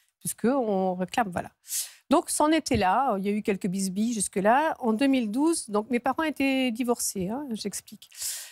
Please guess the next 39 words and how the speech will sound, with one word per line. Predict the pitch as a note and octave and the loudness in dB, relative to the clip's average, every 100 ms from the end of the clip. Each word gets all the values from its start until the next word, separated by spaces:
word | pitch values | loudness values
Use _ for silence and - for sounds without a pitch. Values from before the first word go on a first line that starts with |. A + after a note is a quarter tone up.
| - F#3+ | -4 2
Donc, | B3 B3 | 2 4
deux | G#3+ | 2
mille | B3 A#3 | 4 4
douze, | C#4+ D4+ - | 2 2 2
ma | G#3+ | 2
mère | A3+ | 2
décède, | A3 A#3+ D#4 F4 A4 _ _ _ _ _ _ _ _ _ - - | 0 0 0 0 -4 _ _ _ _ _ _ _ _ _ -8 2
en | A3 | 4
laissant | A#3 A3+ B3 B3 C4 | 4 2 0 0 0
un | A3+ | -2
veuf, | A3 A3+ C#4 - | 0 0 0 -2
donc | G3 G#3 - | -2 -2 0
il | |
y | G3+ | 0
avait | G#3+ | 0
l'usufruit | G#3 G#3 G#3 - A#3 A#3+ | 0 -2 -4 -2 -4 -2
qui | G#3+ | -2
reste | G3+ G#3 - | -2 -2 -2
dans | F3+ F#3+ | 0 2
la | G3+ | 2
maison, | G3 G3 G#3 A3 G#3+ F#3+ | 0 -2 0 0 2 0
euh, | F#3 F#3 F#3+ | 0 -2 -2
le | F#3+ F#3 | -2 -2
temps | - G#3 G#3 | 2 2 2
jusqu'à | G#3 G3+ G#3+ | 0 -2 0
ce | G#3 | 0
que | G#3 | 0
lui, | F#3+ A#3 | 0 0
à | |
son | - G3 | 0 -4
tour, | - F#3+ | -4 -6
décède. | F#3+ - C#4+ D4+ _ - _ A#3 | -4 2 2 0 _ -20 _ 0
Mon | A3 | 2
beau-père | B3 C4 C4+ | 2 2 0
décède | A3 A#3 - B3 G#3+ | 0 0 2 2 2
en | G3 | 0
deux | G3 G#3 | 0 -2
mille | G3 F#3 | -2 -2
quatorze. | F3+ F3+ - B3+ D#4+ D4+ | 0 0 2 2 2 -2